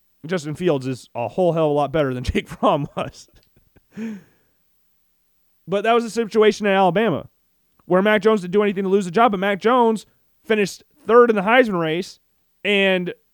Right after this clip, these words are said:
or third or second, because Kyle Trask, it was Devontae Smith, was it Trevor and then Mac, or Mac then Trevor and then Kyle Trask? I can't remember what the order was, but Mac Jones went on to have a great year, won a national championship, get drafted fifteenth overall.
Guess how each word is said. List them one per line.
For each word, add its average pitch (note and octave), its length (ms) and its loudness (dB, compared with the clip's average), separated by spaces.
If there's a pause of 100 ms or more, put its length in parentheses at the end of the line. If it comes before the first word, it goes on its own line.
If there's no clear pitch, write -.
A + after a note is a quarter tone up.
(720)
or D3 60 -12
third G3+ 280 0
or E3+ 60 -2
second, A2 440 -12 (1300)
because - 200 -14
Kyle G3 220 -2
Trask, F3+ 340 0
it D3 120 -4
was C#3+ 100 -4
Devontae F#3+ 380 -2
Smith, E3+ 360 -6 (100)
was C#3 140 -8
it - 100 -12
Trevor A3 280 -2
and F#3 100 -4
then G#3+ 140 -2
Mac, A#3 260 -2
or F3 40 -6
Mac F#3 200 -4
then E3 140 -6
Trevor D3+ 340 -2
and D3 120 -6
then D3 100 -4
Kyle C#3+ 240 -4
Trask? A2 460 -12
I C3+ 100 -8
can't G3 240 -6
remember D#3+ 280 0
what C3+ 140 -2
the B2 80 -8
order A2+ 220 -4
was, F#2+ 220 -10
but B2 260 -8 (1700)
Mac F#3 180 0
Jones A3+ 200 4
went A3 120 2
on A3 120 4
to G3 80 -6
have G3+ 200 0
a D#3+ 60 -4
great C#3+ 320 -2
year, A#3 360 0
won E3 220 -4
a A3+ 60 -2
national A3+ 300 -2
championship, F#3 560 -4 (300)
get F3+ 120 -6
drafted G3+ 280 2
fifteenth A3 320 -2
overall. G#3+ 500 0